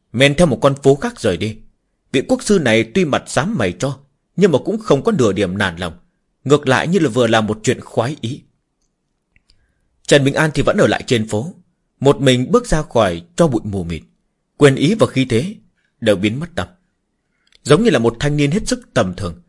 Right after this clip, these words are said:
chỉ vừa sải bước ra liền đi tới người ma đao nhân Lưu Tông. Lưu Tông nháy mắt mấy cái hỏi: "Có thể không đánh được không?"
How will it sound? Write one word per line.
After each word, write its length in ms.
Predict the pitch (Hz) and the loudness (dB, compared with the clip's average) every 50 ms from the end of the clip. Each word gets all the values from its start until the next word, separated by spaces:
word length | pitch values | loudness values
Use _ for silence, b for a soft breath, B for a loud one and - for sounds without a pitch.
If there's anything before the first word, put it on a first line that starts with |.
| _ _ _ _ _ _ - | _ _ _ _ _ _ -2
chỉ 120 | - 143 | 0 2
vừa 240 | 135 107 120 135 131 | 2 2 2 2 2
sải 300 | 131 - - 120 98 95 | 2 0 -2 -2 -2 -2
bước 180 | 131 165 226 220 - - | -4 -6 -6 -8 -8 -8
ra 340 | 113 117 135 127 127 - - _ _ _ _ _ _ - | -4 -2 -2 -2 -2 -6 -10 _ _ _ _ _ _ 0
liền 180 | 131 139 143 | 2 2 2
đi 80 | 156 185 | 2 2
tới 200 | - 156 170 220 | 2 2 2 2
người 440 | 233 165 127 120 117 107 107 - - - _ _ _ _ _ _ | 2 2 2 4 2 2 0 -4 -10 -20 _ _ _ _ _ _
ma 320 | 110 113 127 131 135 139 | -4 -2 0 0 0 0
đao 240 | 135 123 123 127 127 | 0 0 0 0 0
nhân 240 | 127 143 147 131 - - - | 0 -2 -4 -4 -8 -8 -6
Lưu 280 | 104 120 123 139 123 - - | -2 0 2 2 2 2 0
Tông. 260 | 110 98 - - _ _ _ _ _ _ _ _ _ _ _ _ _ _ _ _ _ _ - | -2 -2 -4 -8 _ _ _ _ _ _ _ _ _ _ _ _ _ _ _ _ _ _ -2
Lưu 220 | 123 139 151 139 - | 2 4 4 4 6
Tông 200 | 135 127 131 131 | 4 4 4 4
nháy 120 | 120 113 | 0 -2
mắt 180 | 107 180 - - | -2 -4 -4 -4
mấy 100 | 117 120 | -4 -4
cái 200 | 120 - 113 147 | -4 -4 -6 -6
hỏi: 180 | 143 - 76 - _ _ _ _ _ _ _ _ _ _ _ _ _ _ _ _ _ _ _ _ _ _ _ _ _ - | -6 -8 -10 -12 _ _ _ _ _ _ _ _ _ _ _ _ _ _ _ _ _ _ _ _ _ _ _ _ _ 2
"Có 100 | 190 220 | 2 4
thể 140 | 214 147 110 | 4 2 0
không 260 | - - 147 127 117 | 0 0 0 0 0
đánh 120 | 117 135 - | 0 -2 -4
được 180 | - 110 - | -6 -6 -6
không?" 140 | - 113 - | -8 -12 -14